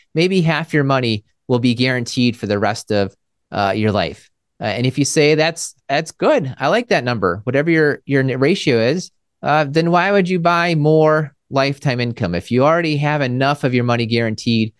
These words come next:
through th-, different means, why would you go ahead and, and buy, uh, others? Um, but what if you're not? What if you say,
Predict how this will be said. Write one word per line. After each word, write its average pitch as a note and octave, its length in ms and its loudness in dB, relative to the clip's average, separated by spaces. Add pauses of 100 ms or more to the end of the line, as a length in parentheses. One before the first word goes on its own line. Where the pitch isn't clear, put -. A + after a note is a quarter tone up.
(240)
through A#2+ 280 2
th-, - 120 -18 (220)
different A#2+ 300 -2
means, B2+ 360 0
why B2 240 0
would B2+ 180 0
you B2 280 -2 (340)
go B2 180 2
ahead A#2+ 240 0
and, A2 200 -4
and A2 240 -4
buy, A2 500 -2 (300)
uh, G2+ 240 -2
others? G#2+ 540 -4 (140)
Um, F#2+ 340 -6
but C#3 140 0
what F3+ 140 2
if G#3+ 100 -4
you're G3 100 0
not? E3 260 -2
What C3 120 0
if D#3 80 -2
you D#3+ 80 -2
say, C#3+ 400 0